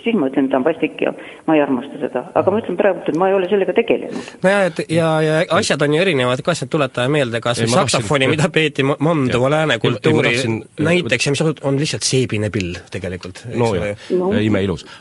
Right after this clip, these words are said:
Speaker 3: Aga ei, ma tahtsin sellele tähelepanu juhtida, et punk ise deklareeris, et ta on vastik
Speaker 1: Mm.
Speaker 3: oma väljendusel ja sammul. Et, et see oli nende enesereflektsioon, et nad on vastikud, näevad vastikud välja ja teevad väga vastikut muusikat.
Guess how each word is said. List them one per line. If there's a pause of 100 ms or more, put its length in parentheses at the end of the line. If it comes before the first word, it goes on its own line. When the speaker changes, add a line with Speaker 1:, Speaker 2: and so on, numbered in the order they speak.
(100)
Speaker 3:
Aga
ei,
ma
tahtsin
sellele (400)
tähelepanu
juhtida,
et
punk
ise
deklareeris, (260)
et
ta
on
vastik (680)
Speaker 1:
Mm.
Speaker 3:
oma
väljendusel
ja (100)
sammul. (640)
Et, (100)
et
see
oli (200)
nende
enesereflektsioon,
et
nad
on
vastikud,
näevad
vastikud
välja
ja
teevad
väga
vastikut
muusikat.